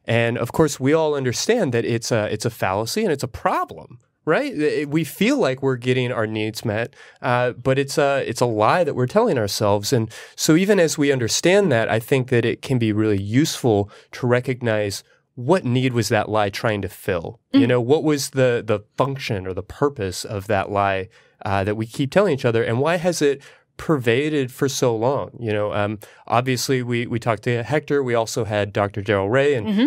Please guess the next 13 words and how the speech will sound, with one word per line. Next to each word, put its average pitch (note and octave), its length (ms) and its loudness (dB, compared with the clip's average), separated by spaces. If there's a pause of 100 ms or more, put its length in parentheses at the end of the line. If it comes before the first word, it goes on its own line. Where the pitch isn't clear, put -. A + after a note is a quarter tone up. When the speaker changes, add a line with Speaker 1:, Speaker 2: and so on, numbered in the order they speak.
(100)
Speaker 1:
you D3 80 4
know, A#2 80 4
his C3+ 320 0
explanation B2+ 640 0
of A#2 120 0
the A#2 100 -2
God A2+ 320 2
virus A2 440 0
is, G#2+ 200 -2
for A2+ 160 0
my A#2+ 220 4
money, A#2+ 340 0 (300)
the A#2 600 0